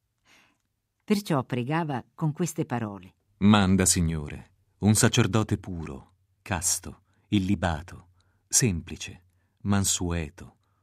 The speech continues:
Speaker 2: sobrio, giusto, prudente, pieno di Spirito Santo,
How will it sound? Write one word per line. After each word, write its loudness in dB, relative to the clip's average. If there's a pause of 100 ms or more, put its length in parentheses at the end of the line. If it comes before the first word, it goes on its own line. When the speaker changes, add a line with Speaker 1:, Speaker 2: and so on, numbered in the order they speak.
(160)
Speaker 2:
sobrio, -4 (560)
giusto, -4 (640)
prudente, -4 (640)
pieno 6
di 4
Spirito -2
Santo, -8